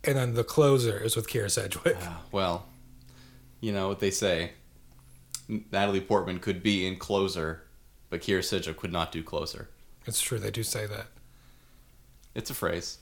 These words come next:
Speaker 1: But with that said, Keira Sedgwick could marry Kevin Bacon, but Kevin Bacon couldn't marry Natalie Portman.
Speaker 2: Who would want to marry Kevin Bacon?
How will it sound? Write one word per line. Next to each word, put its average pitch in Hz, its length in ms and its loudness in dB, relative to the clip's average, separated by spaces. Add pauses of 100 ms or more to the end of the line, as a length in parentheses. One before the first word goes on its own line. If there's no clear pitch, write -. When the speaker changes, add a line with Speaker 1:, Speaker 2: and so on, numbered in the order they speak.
Speaker 1:
But 185 340 8
with 147 180 8
that 127 220 6
said, 117 300 4 (1400)
Keira 139 220 4
Sedgwick 120 360 2
could 123 120 0
marry 123 360 4
Kevin 113 280 0
Bacon, 113 460 0 (760)
but - 140 -2
Kevin 123 280 2
Bacon 104 300 0
couldn't 110 220 -4
marry 101 200 -4
Natalie 101 360 -6
Portman. - 340 -8 (100)
Speaker 2:
Who 123 100 -2
would 127 120 -2
want 90 260 -4
to - 100 -12
marry 82 320 -6
Kevin 85 320 -10
Bacon? 90 380 -16